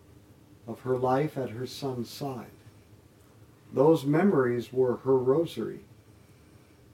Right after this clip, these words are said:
She continues to relate her personal account of the gospel. Mary constantly sets before the faithful the mysteries of her son, with the desire that the contemplation of those mysteries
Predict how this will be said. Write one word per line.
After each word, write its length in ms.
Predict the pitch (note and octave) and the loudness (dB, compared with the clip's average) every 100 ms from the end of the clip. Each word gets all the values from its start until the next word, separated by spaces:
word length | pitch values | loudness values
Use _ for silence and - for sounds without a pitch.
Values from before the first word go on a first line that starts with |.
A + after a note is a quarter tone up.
| - | -20
She 220 | - - | -6 0
continues 640 | E3+ F#3+ F3 A3 B3 A#3+ - | 2 2 2 0 2 2 0
to 160 | - B2+ | -4 -2
relate 520 | A#2+ A#2+ E3+ G3 - | -2 2 4 4 4
her 240 | A2 B2+ | -6 -10
personal 680 | - - F3+ F3+ - F#3+ F3 | -10 -8 -6 -6 -6 -4 -4
account 600 | D3+ - C#3+ C3+ C3 A2+ | -4 -10 -8 -6 -6 -8
of 120 | A2 | -10
the 60 | A2+ | -8
gospel. 540 | B2+ B2+ C3+ - - - _ _ _ _ _ - _ _ - - | -8 -8 -10 -14 -20 -20 _ _ _ _ _ -20 _ _ -18 -2
Mary 280 | C#3 D3 C#3+ | 4 4 2
constantly 720 | D#3 E3 E3+ - E3+ D#3 D3+ | 0 -2 -2 -6 -8 -6 -8
sets 380 | - C#3 B2+ - | -6 -6 -6 -8
before 440 | C3 A2+ C3 C3 | -12 -6 -2 -2
the 80 | A#2 | -2
faithful 720 | - C3+ C#3 - E3 F3+ F3+ - - _ - - | 0 0 0 -4 -6 -6 -6 -18 -20 _ -20 -8
the 80 | A2+ | -2
mysteries 560 | D3 F3+ - A#2 G#2+ | 0 -2 -4 -2 -2
of 100 | G#2+ | -4
her 140 | G#2 G2+ | -8 -10
son, 400 | - D3 A#2+ F#2 - - _ _ - - - - | -10 -8 -8 -12 -20 -20 _ _ -20 -20 -18 -6
with 180 | A#2+ A#2+ | -6 -4
the 80 | A2+ | -6
desire 680 | B2 A2 C3+ C#3+ D#3+ F#3+ | -4 -2 2 2 2 -2
that 200 | D#3 C3 | -2 -4
the 100 | C3 | -6
contemplation 1200 | - - E3+ F3 - F3 - - F3+ G3+ - G3 | -12 -8 -4 -4 -4 -8 -8 -4 0 0 0 -4
of 160 | F#3+ D3 | -4 0
those 320 | D#3+ D#3+ - | 0 0 -4
mysteries 760 | D3+ F3 - A#2 A#2 A#2+ A2+ | -4 -4 -6 -8 -6 -6 -10